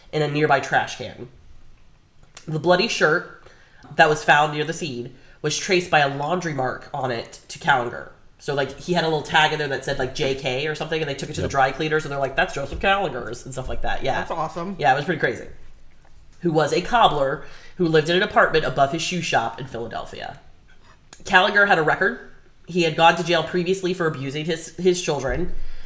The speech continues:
Speaker 1: He had gone for several months, quote unquote. What happened was that, first of all, he was unable to stand trial due to his diagnosis, which I'll get into in a moment.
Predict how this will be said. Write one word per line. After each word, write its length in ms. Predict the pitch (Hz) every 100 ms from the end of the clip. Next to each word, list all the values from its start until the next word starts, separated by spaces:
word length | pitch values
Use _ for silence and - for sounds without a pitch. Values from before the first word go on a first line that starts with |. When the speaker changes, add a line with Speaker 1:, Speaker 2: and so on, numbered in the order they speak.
| -
Speaker 1:
He 120 | - 185
had 100 | 180
gone 160 | 190
for 80 | 185
several 320 | 180 247 262
months, 440 | 220 185 143 - -
quote 220 | - 147
unquote. 300 | 151 139 120
What 120 | 165
happened 320 | 170 180 180 156 -
was 240 | 147 143
that, 340 | 139 139 - -
first 160 | 180
of 60 | 175
all, 80 | 156
he 60 |
was 120 | 151 -
unable 300 | 165 180 175
to 60 |
stand 260 | 175 160 151
trial 260 | 165 147 143
due 160 | 147
to 180 | 135 147
his 220 | 139 147 123
diagnosis, 760 | 131 127 143 131 - - -
which 120 | 139 131
I'll 80 |
get 120 | 123 131
into 180 | 127
in 40 | 123
a 40 |
moment. 320 | 117 - 65